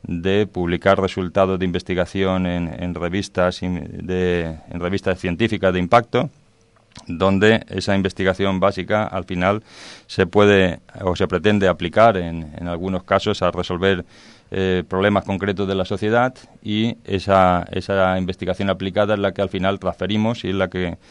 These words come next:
uno de los objetivos del cio, pues transferir los conocimientos y las investigaciones que hacemos en el cio, transferirlas hacia la sociedad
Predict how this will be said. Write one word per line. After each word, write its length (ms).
uno 220
de 60
los 120
objetivos 420
del 100
cio, 320
pues 220
transferir 720
los 220
conocimientos 840
y 120
las 320
investigaciones 560
que 80
hacemos 260
en 80
el 120
cio, 280
transferirlas 560
hacia 340
la 120
sociedad 440